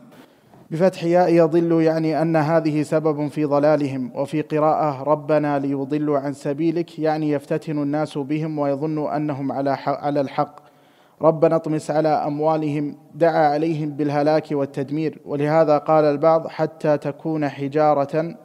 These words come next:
حتى لا يفتتن الناس بهم. "واشدد على قلوبهم"،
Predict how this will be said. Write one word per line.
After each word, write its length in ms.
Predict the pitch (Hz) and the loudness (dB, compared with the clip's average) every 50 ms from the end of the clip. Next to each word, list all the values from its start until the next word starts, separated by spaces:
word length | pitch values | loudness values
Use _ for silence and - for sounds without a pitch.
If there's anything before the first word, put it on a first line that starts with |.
| - - - | -20 -20 -20
حتى 680 | - - - 160 - _ _ - 156 151 151 147 151 | -18 -14 -12 -12 -12 _ _ 0 2 4 4 4 4
لا 260 | 147 151 151 151 151 | 4 2 2 2 2
يفتتن 460 | 147 147 - - 156 147 - 156 143 | 0 -2 -2 -2 -4 -2 -2 -4 -4
الناس 380 | 139 139 139 147 147 147 143 - | -2 -2 0 -2 -2 -2 -4 -6
بهم. 380 | 139 131 147 135 139 131 117 - - - _ _ _ _ _ _ _ _ _ _ _ _ _ _ _ _ _ _ | -4 -4 -4 -4 -4 -6 -8 -10 -14 -20 _ _ _ _ _ _ _ _ _ _ _ _ _ _ _ _ _ _
"واشدد 420 | - 165 180 175 - 175 175 160 165 | 0 2 2 2 0 -2 2 2 4
على 280 | 151 160 160 160 156 | 4 6 6 6 4
قلوبهم"، 800 | 151 - 160 160 160 170 170 151 143 156 143 147 151 135 139 | 4 2 0 0 2 0 0 0 0 -2 0 -2 -2 -4 -6